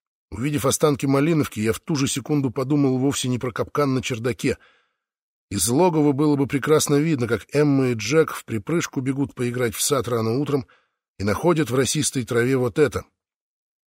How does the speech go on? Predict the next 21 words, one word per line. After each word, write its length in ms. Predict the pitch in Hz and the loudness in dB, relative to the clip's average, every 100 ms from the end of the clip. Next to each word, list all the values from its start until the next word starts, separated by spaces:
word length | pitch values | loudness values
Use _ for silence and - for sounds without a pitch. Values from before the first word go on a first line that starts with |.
| _ | _
Люди 300 | - 123 175 | -8 -4 -2
убивают 680 | 175 151 147 165 180 151 - _ | -2 0 0 2 2 2 -4 _
просто 420 | 113 147 - 113 | -4 -4 -4 -8
так, 680 | - 135 131 - - - _ _ _ | -4 -2 -2 -6 -10 -14 _ _ _
постоянно. 880 | - 95 - 87 90 107 123 107 82 - _ _ _ _ _ _ _ _ _ _ _ _ _ _ _ _ _ | -8 -6 -6 -10 -8 -4 -2 -2 -4 -10 _ _ _ _ _ _ _ _ _ _ _ _ _ _ _ _ _
Без 140 | 107 | -4
двадцати 460 | 120 175 - 196 254 | 0 2 2 4 4
шесть 320 | - 226 - | 4 4 4
мы 120 | 185 | 4
работали 400 | 165 160 180 165 | 6 4 2 2
в 60 | 143 | 0
зоне 300 | 117 147 139 | 2 2 2
для 180 | 123 127 | 0 0
игр. 340 | 123 107 82 - _ _ _ _ _ | 0 -2 -6 -12 _ _ _ _ _
Свет 320 | - 117 180 147 | -4 2 2 6
за 180 | 170 | 8
окнами 320 | 175 127 156 151 | 8 6 2 4
кухни 300 | 170 143 143 | 2 2 2
уже 220 | 131 147 | 4 4
начинал 400 | 135 139 139 131 | 2 0 2 2
угасать. 500 | 120 117 117 101 | 2 2 2 -2